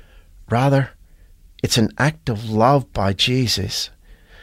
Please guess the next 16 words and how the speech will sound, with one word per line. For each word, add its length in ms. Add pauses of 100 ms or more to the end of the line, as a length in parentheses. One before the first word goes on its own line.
(180)
where 140
he 180
lays 340
down 420
his 300
life 640 (680)
in 220
order 280
that 220
we 220
could 160
have 240
the 120 (120)
greatest 380
relationship 680
possible 540